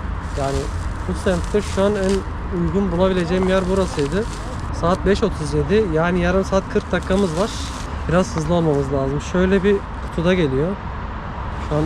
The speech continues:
ekranı göremiyorum ama. Heh, şöyle bir kutuda geliyor.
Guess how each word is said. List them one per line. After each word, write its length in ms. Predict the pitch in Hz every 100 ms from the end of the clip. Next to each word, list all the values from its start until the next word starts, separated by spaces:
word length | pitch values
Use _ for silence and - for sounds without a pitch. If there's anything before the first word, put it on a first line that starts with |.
| 156
ekranı 340 | 147 151 143 151
göremiyorum 480 | 151 160 160 143
ama. 220 | 156 180 139 - - - - -
Heh, 140 | 151 139 - - - - -
şöyle 200 | 190 202
bir 60 |
kutuda 300 | 196 - 196
geliyor. 360 | 214 180 151